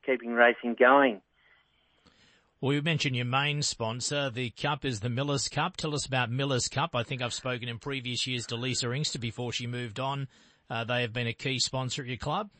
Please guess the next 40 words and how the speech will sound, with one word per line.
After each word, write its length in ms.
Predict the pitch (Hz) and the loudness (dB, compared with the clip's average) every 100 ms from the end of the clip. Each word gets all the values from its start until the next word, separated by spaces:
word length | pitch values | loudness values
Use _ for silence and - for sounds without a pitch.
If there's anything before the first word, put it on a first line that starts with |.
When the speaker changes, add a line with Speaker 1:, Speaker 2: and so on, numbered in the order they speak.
| _ _ _ _ - _ - | _ _ _ _ -20 _ 4
Speaker 1:
Yeah, 300 | 185 180 156 | 8 10 8
Miller's 320 | 160 185 185 139 | 8 8 8 6
have 120 | 131 | 6
been 220 | 139 139 | 6 8
around 360 | 135 135 135 131 | 6 8 6 4
for 80 | 131 | 0
thirteen 500 | - 135 131 131 127 | 6 8 8 8 6
years. 220 | 160 147 | 2 2
They've 180 | - 147 | 6 6
been 180 | 143 123 - | 6 4 4
fantastic. 760 | 127 123 120 139 139 - 135 - - | 4 4 6 8 6 4 -4 -4 4
Uh, 280 | 135 127 127 | 8 10 10
they're 260 | 135 135 135 | 10 10 10
a 20 | |
local, 560 | 135 139 135 131 123 127 | 10 8 8 4 4 8
uh, 200 | 123 120 - - - - - | 8 6 0 -20 -20 -18 6
civil 300 | 170 151 143 | 8 8 6
company. 500 | - 156 151 156 160 | 8 6 6 2 6
They 200 | 147 139 | 6 8
do 140 | 139 | 8
all 160 | 135 131 | 8 6
the 100 | 127 | 8
roads 340 | 127 139 139 | 8 8 8
around 380 | 135 135 135 135 | 6 6 8 8
the, 120 | 135 131 _ _ _ - | 6 2 _ _ _ 4
uh, 60 | |
around 440 | 131 127 131 135 135 | 8 10 10 8 8
the 120 | 131 | 8
area. 380 | 135 147 147 143 - | 8 8 8 4 4
So, 340 | 143 131 127 | 6 6 6
um, 360 | 127 127 127 123 _ _ - - - _ | 4 4 2 -2 _ _ -20 -20 -20 _
they've 200 | 147 135 | 6 8
got 160 | 143 135 | 8 8
a 40 | |
big 220 | 143 135 | 8 4
crew 320 | - - 135 | 4 8 10
of, 240 | 135 123 120 | 10 8 8
uh, 360 | 123 123 117 - - | 10 10 8 4 4
uh, 160 | 123 | 6
blokes 440 | 113 127 139 - | 6 8 8 6